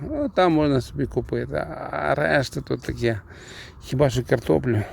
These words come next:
з цибулькою і таке. Бо овочі, о, овочі, в принципі, можна купити, поки вони свіжі. А от фрукти, фрукти там недобрі. О,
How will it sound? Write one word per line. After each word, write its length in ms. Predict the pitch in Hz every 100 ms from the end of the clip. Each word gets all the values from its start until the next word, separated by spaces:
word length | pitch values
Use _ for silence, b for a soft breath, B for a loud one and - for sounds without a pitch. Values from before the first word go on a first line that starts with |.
| B
з 140 | - -
цибулькою 560 | - 98 98 95 98
і 280 | 95 - -
таке. 260 | - 98 - - B B B B B B B B B B B B -
Бо 220 | 135 135
овочі, 520 | 160 151 143 - 123 - B B B B
о, 40 | 220 139 131 123
овочі, 500 | 131 123 107 - 110 B - B B B B B B B _
в 20 |
принципі, 540 | - 131 120 - - 127 B B B B B B B B B B B B - -
можна 260 | 139 127
купити, 600 | 127 127 - 180 160 131 117 B B B B B - -
поки 280 | - 101 120
вони 180 | 110 110
свіжі. 480 | - 113 110 95 87 B B B B B -
А 180 | 127 127
от 160 | 127
фрукти, 680 | - - 151 165 - 131 113 - -
фрукти 240 | 127 113 -
там 120 | 113
недобрі. 400 | 110 - 110 98 92 - - - B B B B B B -
О, 40 | -